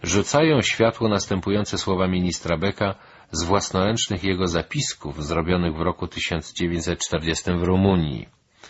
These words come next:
„Z innych dziedzin polskich zainteresowań w tej epoce tysiąc dziewięćset trzydzieści tysiąc dziewięćset trzydzieści pięć należy zanotować niepokój budzący się na Litwie w stosunku do możliwości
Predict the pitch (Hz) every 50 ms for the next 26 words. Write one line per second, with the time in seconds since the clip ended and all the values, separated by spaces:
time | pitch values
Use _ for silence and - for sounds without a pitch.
0 | - - - - - - - - - - - - - - - 135 147 151 151 151
1 | 147 147 147 139 127 107 101 120 131 127 117 117 127 127 107 - - 117 120 127
2 | 117 - - 113 107 98 98 95 92 87 82 - 95 90 90 87 - 120 113 98
3 | 95 87 85 80 - - - 82 82 73 71 85 - - 117 123 127 - - 147
4 | - - 78 - - 73 71 69 71 73 73 76 73 - 82 78 - - - -
5 | 90 92 101 - - - - 71 - 76 - - 80 80 80 80 80 80 - 85
6 | - - - 90 90 90 - - 98 95 - 120 117 113 - - - - - -
7 | - - - - - - - - - _ - 82 85 90 98 101 110 135 165 165
8 | 139 135 147 151 151 131 - _ - - 92 95 113 117 110 107 101 - 135 135
9 | 120 120 123 120 - - - - _ _ _ - 98 104 110 113 - - 143 -
10 | - 139 127 120 104 90 87 101 98 90 104 104 101 104 98 - - 101 92 -
11 | - 98 98 98 92 85 82 82 92 107 - - - 107 95 - - - 92 -
12 | - 104 101 95 - - 98 92 85 87 85 82 85 85 - 80 80 76 80 87
13 | 85 - - - - 85 78